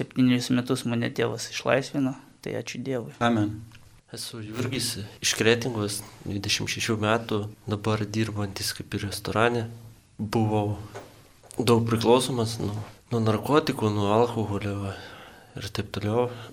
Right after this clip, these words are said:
Speaker 3: Priklausau šiai bendrijai. Lankiausi seniau liuteronų bažnyčiose, katalikų, dabar lankausi bendrijose krikščionių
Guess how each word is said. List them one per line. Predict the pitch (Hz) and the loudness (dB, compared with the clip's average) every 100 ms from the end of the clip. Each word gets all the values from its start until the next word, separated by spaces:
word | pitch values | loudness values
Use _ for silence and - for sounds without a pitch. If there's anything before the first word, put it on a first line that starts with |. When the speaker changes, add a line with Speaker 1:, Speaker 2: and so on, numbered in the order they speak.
| - - - - - | -20 -20 -20 -10 -4
Speaker 3:
Priklausau | 113 107 - 101 95 117 107 | -2 -2 -2 -4 0 2 2
šiai | 104 - - - 107 | 0 -2 0 2 2
bendrijai. | 104 104 104 104 101 107 123 127 113 110 - - - _ - | 0 -6 -4 -2 -2 0 2 2 0 -6 -10 -18 -20 _ -2
Lankiausi | 113 113 113 135 120 113 | 2 2 4 4 4 2
seniau | - 117 123 113 101 - - - | 0 4 6 6 2 -4 -14 -14
liuteronų | - 107 - 104 135 135 120 110 | -10 -6 -2 6 8 8 6 2
bažnyčiose, | 113 110 110 110 107 107 - 104 101 98 | 0 0 -2 -2 -6 -6 -4 -2 -4 -6
katalikų, | - - 104 120 127 110 | -8 -4 -2 -2 0 -2
dabar | 107 107 107 107 | 0 0 0 0
lankausi | 110 104 107 104 - 98 - - - - - | 0 2 4 4 0 -2 -4 -10 -20 -20 -4
bendrijose | 104 104 107 113 110 113 98 | -2 0 2 4 4 2 -2
krikščionių | - 107 - - 120 135 | -2 0 2 6 6 6